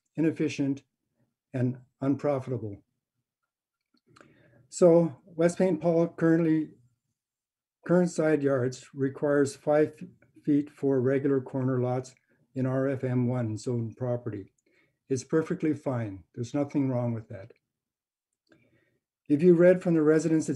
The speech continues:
emails on the past few days, they are not against development. They only request that it does not destroy the rural character. This is possible by achieving a balance between density and preservation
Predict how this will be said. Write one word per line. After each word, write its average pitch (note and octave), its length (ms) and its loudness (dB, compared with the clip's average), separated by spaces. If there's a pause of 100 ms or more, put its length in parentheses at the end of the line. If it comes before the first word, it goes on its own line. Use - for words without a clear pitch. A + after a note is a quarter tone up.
emails D#3 440 4
on C#3 100 0
the A#2 60 -4
past C#3+ 320 -2
few C#3 140 -2
days, B2+ 440 0 (340)
they C#3+ 80 2
are D3+ 140 6
not D#3+ 200 4
against D3 380 -2
development. C3 600 -4 (800)
They C#3 100 4
only F#3 260 6
request D#3 720 0
that C#3 180 0
it B2 100 0
does B2 220 -4
not C#3+ 380 0
destroy C#3 520 0
the C3+ 180 -4 (220)
rural C3+ 320 -2
character. B2 640 -8 (960)
This E3+ 200 -2
is D#3 100 -2
possible D#3+ 580 0
by C#3+ 140 -2
achieving D3 460 -2
a B2 80 -2
balance D3 500 -2
between C3 360 -2
density D#3 640 -2
and A#2+ 140 -6
preservation C#3+ 800 0